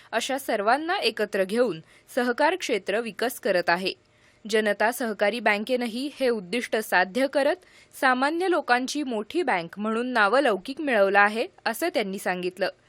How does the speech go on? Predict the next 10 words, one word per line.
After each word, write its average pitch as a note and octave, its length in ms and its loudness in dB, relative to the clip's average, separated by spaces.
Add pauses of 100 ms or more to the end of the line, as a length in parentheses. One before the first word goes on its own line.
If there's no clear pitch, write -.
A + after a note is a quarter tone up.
(420)
मोरोपंत F4 540 2
पिंगळे B3 460 2
यांनी G#3+ 420 0
ज्याचं F#3+ 460 2
बीज B3+ 280 -4
रोवलं C4+ 320 2
होतं, C4+ 340 -2 (420)
त्या C4 180 6
सहकारी C#4+ 560 0
बँकेचा A3+ 600 2